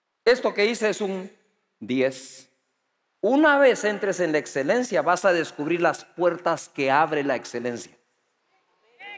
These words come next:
Porque a veces dices tú, "Que Dios me abra puertas a través de hacer las cosas de forma excelente".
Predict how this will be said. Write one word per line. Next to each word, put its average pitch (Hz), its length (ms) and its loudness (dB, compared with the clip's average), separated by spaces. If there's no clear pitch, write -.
Porque 147 200 -2
a 196 40 4
veces 202 220 2
dices 202 260 -2
tú, 233 120 -2
"Que 233 120 4
Dios 339 220 4
me 359 100 2
abra 302 300 2
puertas 330 720 2
a 185 220 2
través 147 440 2
de 190 80 4
hacer 175 220 0
las 190 160 2
cosas 175 380 -2
de 117 100 -10
forma 117 320 -6
excelente". 214 920 -2